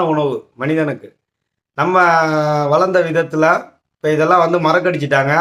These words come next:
அதனாலேயே உடம்புக்கு தேவையான திடகாத்திரம் போனதுனால நரம்புல வந்து பலம் இழந்துடும். அப்படி நரம்புல பலம் போயிடுச்சுன்னா நீங்க செய்யக்கூடிய தவறுகள் வந்து மிக இள வயதிலேயே உங்களை பாதிப்படையும். இப்ப இந்த ரெண்டு மருந்தையும் நீங்க வாங்கிட்டு வந்துட்டு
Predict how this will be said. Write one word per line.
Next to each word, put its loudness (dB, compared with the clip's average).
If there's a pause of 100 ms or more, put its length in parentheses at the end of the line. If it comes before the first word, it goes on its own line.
அதனாலேயே 0
உடம்புக்கு -2 (100)
தேவையான 2
திடகாத்திரம் 0
போனதுனால -2 (880)
நரம்புல 4
வந்து 0
பலம் 2
இழந்துடும். -2 (640)
அப்படி -2
நரம்புல 2
பலம் 2
போயிடுச்சுன்னா -4 (200)
நீங்க -4 (160)
செய்யக்கூடிய -2
தவறுகள் 0
வந்து -2 (520)
மிக 0 (100)
இள 2
வயதிலேயே 0
உங்களை 0
பாதிப்படையும். -2 (460)
இப்ப -4
இந்த -2
ரெண்டு -2
மருந்தையும் -2
நீங்க -2
வாங்கிட்டு 0
வந்துட்டு -2